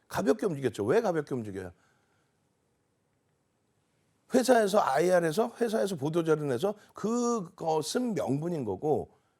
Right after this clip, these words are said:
수급이 또다시 유입되면서 변동성이 확장된 거죠. 거래 대금이 터지면서. 결론은 이제는 천오백억 이상을 봐야 돼요. 그리고 오늘 삼백만 주 수준 터졌는데 그거 갖고는 안 돼. 월요일 날은 사백만 주 이상을 봐야 됩니다.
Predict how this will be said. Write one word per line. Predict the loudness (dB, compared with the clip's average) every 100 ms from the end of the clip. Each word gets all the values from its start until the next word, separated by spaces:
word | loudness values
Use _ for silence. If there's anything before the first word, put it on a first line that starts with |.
| _ _ _ _ _
수급이 | -6 -4 -2 -2 -4
또다시 | -6 -4 -4 -4
유입되면서 | -6 -4 -4 -4 -6 -4 -8
변동성이 | -12 -14 -14 -16 -20
확장된 | -20 -20 -20
거죠. | _ _ _ _ _
거래 | 0 4 6
대금이 | 4 2 -4
터지면서. | -8 -8 -10 -14 -20 _ _ _ _ _ -6 -2
결론은 | 2 4 4 2
이제는 | 0 0 0 -2 -4
천오백억 | -4 -2 0 2 2 0
이상을 | -2 -4
봐야 | -6 -8
돼요. | -6 -8 -10 -14 _ _ _ _ _
그리고 | -2 0 0 -2 -4 _ _ _ _
오늘 | -2 0 0
삼백만 | 0 0 0 0
주 | -4
수준 | -6 -8 -10
터졌는데 | -8 -6 -4 -4 -4
그거 | -4 -4
갖고는 | -4 -4
안 | -8
돼. | -4
월요일 | -2 0 0 0
날은 | -2
사백만 | -6 -8 -6 -4 -6 -8
주 | -10
이상을 | -12 -14
봐야 | -18
됩니다. | -20 -20 _